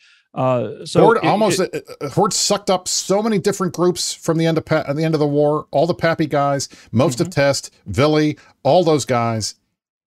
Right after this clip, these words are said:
Speaker 2: and their numbers plummeted. Plummeted from previous C S M elections.
Speaker 1: <laughs>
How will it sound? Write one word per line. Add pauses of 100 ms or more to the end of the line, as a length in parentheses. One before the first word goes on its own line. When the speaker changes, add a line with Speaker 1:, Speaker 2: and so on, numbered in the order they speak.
Speaker 2:
and
their
numbers
plummeted. (1200)
Plummeted (340)
from
previous
C
S
M
elections.
Speaker 1:
<laughs>